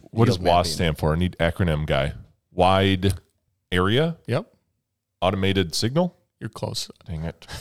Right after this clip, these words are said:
Speaker 1: I probably read it on
Speaker 3: Well,
Speaker 1: Wikipedia
Speaker 3: uh,
Speaker 1: too. I, I'm too dumb to remember.
Speaker 3: <laughs> Augmentation system.
Speaker 1: Oh,
Speaker 3: Yeah. So it's,
Speaker 1: augmentation.
Speaker 3: it's put, it's, uh, ma-, it's maintained by the F A A.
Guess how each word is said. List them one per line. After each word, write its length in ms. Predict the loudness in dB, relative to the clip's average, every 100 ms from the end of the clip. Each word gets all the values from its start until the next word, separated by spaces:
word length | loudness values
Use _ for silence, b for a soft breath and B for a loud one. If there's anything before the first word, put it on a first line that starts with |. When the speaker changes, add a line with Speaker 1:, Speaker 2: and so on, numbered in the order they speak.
| B B B B _
Speaker 1:
I 60 | 0
probably 240 | 4 4
read 180 | 4 4
it 60 | 4
on 100 | 2
Speaker 3:
Well, 100 | 0
Speaker 1:
Wikipedia 340 | -4 -6 -4
Speaker 3:
uh, 40 | -4
Speaker 1:
too. 260 | -4 -4 -4
I, 80 | -4 -4
I'm 100 | -4
too 160 | -2 -2
dumb 240 | 0 0
to 40 | 0
remember. 420 | 0 0 -2 -4 -4
Speaker 3:
<laughs> 80 | 0
Augmentation 600 | 0 0 0 0 -2 -4
system. 400 | -8 -10 -14 -8
Speaker 1:
Oh, 560 | -2 -2 -2 -6 -10 -10
Speaker 3:
Yeah. 120 | -10 -8
So 180 | -4 -2
it's, 140 | -2 -6
Speaker 1:
augmentation. 120 | -8 -8
Speaker 3:
it's 100 | -2
put, 180 | -2 0
it's, 180 | -2
uh, 220 | -2 -2 -2
ma-, 120 | -4
it's 180 | -4 -10 _ _ -6
maintained 380 | -2 2 2 2
by 100 | 0
the 140 | -2
F 160 | -6 -8
A 40 | -12
A. 80 | -14